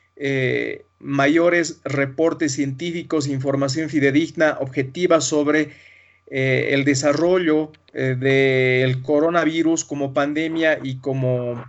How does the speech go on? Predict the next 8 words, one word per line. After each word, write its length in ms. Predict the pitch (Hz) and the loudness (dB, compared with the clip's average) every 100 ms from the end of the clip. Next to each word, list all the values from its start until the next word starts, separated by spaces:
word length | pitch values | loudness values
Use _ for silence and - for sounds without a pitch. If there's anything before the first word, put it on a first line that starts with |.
| _ _ _ _ _ - - - | _ _ _ _ _ -18 -18 -10
eh, 300 | 123 120 117 | -4 -4 -2
amenaza 760 | 135 143 151 156 180 185 170 139 | -2 0 0 2 2 2 0 -2
que 120 | 147 | 0
debe 260 | 151 170 156 | 0 2 0
ser, 480 | 131 165 160 151 - - _ _ _ _ _ _ _ _ _ - | 0 0 0 -6 -6 -10 _ _ _ _ _ _ _ _ _ -6
am, 1000 | 135 135 131 127 127 127 123 120 117 113 _ _ _ _ - | -2 2 4 4 4 2 0 -4 -8 -12 _ _ _ _ 4
coordinada 920 | 151 151 147 156 165 170 165 143 - | 6 6 4 2 4 4 2 2 -4
y, 760 | 139 131 127 120 120 120 120 | -6 -4 -4 -6 -10 -12 -14